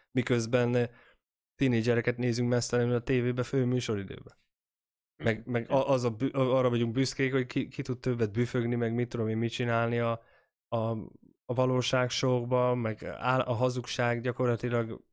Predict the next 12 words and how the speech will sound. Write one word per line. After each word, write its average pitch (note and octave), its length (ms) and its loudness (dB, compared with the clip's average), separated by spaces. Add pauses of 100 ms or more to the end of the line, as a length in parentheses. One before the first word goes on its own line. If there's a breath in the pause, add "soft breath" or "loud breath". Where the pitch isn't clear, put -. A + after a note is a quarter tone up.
(240)
a-, - 220 -4
amit A#2 260 0
mi C3 100 0
politikának B2 560 0
nevezünk, B2 460 -2
az, A#2 200 -4 (540 loud breath)
az, A#2 280 -2
ö, A#2+ 220 0 (240)
nyilvános B2 580 0
hazugság, A#2+ 560 0
meg A#2+ 140 -6
korrupció. B2 920 -2